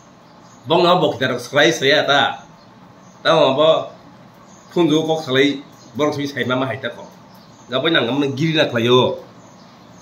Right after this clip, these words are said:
Khlai na khap khap khlai di. Ar tam khong sak ba. Apa kau nang?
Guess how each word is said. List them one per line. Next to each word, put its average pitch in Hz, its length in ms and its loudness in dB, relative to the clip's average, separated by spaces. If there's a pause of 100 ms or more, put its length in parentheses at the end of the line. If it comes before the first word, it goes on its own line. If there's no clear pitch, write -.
(180)
Khlai 165 160 2
na 196 80 2
khap 202 160 0
khap 208 400 0
khlai 165 160 0
di. 160 320 0 (320)
Ar 185 160 -2
tam 214 160 2 (400)
khong 135 160 -14
sak 175 160 -6
ba. 160 480 -2 (800)
Apa 127 160 -6
kau 175 80 -2
nang? 135 400 -2